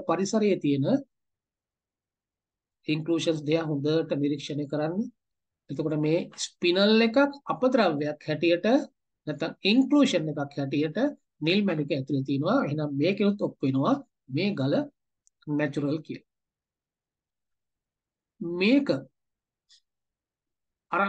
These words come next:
මේ පින්තූරේ අරන් තියෙන ආලෝක තත්ත්වයන් තමයි ඩාර්ක් ෆීල්ඩ් සහ ඩිෆියුස් ෆයිබර් ඔප්ටික්. ඩිෆියුස් කියව විසරණය වෙච්ච ෆයිබර් ඔප්ටික් ආලෝකය.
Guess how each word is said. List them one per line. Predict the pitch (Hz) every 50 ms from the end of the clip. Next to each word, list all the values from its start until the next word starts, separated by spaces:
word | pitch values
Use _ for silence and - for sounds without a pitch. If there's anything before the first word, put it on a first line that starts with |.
| 175 156
මේ | 185 233 262 269 269 196
පින්තූරේ | 175 196 202 202 233 233 240 254 208 170
අරන් | 151 170 190 214 214 233
තියෙන | 233 247 247 254 240 202 165 151 147 147
ආලෝක | 165 185 208 208 226 202 -
තත්ත්වයන් | 208 202 - - 190 180 170 -
තමයි | 165 165 190 240 269 262 -
ඩාර්ක් | - 151 156 190 190 - - -
ෆීල්ඩ් | 220 226 247 285 302 269 - - _ _ _ _ _ _ _ _ _ _ _ _ _ _ _ _ _ _ _ _ _ _
සහ | - - 190 175 135 151 139 151 254 302 - - _ _ _ _ _ _ _ -
ඩිෆියුස් | - 143 135 165 190 185 - 240 262 285 269 - - -
ෆයිබර් | 202 190 196 190 170 180 175 165
ඔප්ටික්. | 170 - - 143 143 -
ඩිෆියුස් | - 160 135 175 175 160 - -
කියව | 208 208 170 165
විසරණය | 165 - - 190 170 170 160 170 170 170 156 156
වෙච්ච | 147 139 - - - 226 269 262 - - _ _ _ _
ෆයිබර් | - 156 156 170 165 165 165
ඔප්ටික් | 170 - - 196 190 - 165 147
ආලෝකය. | 143 139 127 113 - -